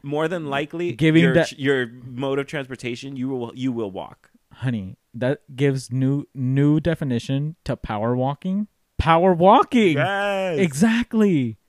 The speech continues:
Speaker 1: Power walking, power bottom.
Speaker 2: A
Speaker 1: That sounds
Speaker 2: power,
Speaker 1: like, that sounds like Power
Speaker 2: a
Speaker 1: Rangers.
Speaker 2: power
Speaker 1: That sounds
Speaker 2: bottom.
Speaker 1: like a future Power Ranger franchise
Speaker 2: A
Speaker 1: right
Speaker 2: p-,
Speaker 1: there.
Speaker 2: P-, uh, power bottom?
Speaker 1: Power walking <laughs> power bottom.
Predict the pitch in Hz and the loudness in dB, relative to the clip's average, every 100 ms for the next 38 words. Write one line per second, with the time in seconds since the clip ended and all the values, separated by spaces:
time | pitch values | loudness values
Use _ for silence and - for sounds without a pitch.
0 | _ - 117 127 127 120 113 - 117 - | _ -2 -2 -2 -2 -2 -4 -6 -12 -10
1 | 98 113 117 117 123 139 143 _ _ _ | -6 -6 -6 -6 -8 -12 -18 _ _ _
2 | _ _ 135 123 143 147 160 127 - 117 | _ _ -4 0 2 4 4 2 -6 -8
3 | 110 - 95 135 131 135 139 147 135 135 | -8 -8 -4 -4 0 2 2 2 2 0
4 | 139 135 98 101 - _ 113 107 117 98 | 0 -2 -6 -14 -20 _ -14 -12 -12 -10
5 | 101 95 95 92 90 90 - - 95 90 | -10 -10 -12 -14 -14 -14 -12 -12 -10 -10
6 | 90 95 _ _ - - 151 - - 143 | -14 -16 _ _ -18 -10 -10 -8 -6 -2
7 | 139 156 175 247 320 107 110 113 110 175 | -2 -2 -4 -4 -4 -4 -2 -2 -4 -6
8 | - 156 - 117 127 131 131 101 | -10 -10 -4 -2 0 0 -2 -6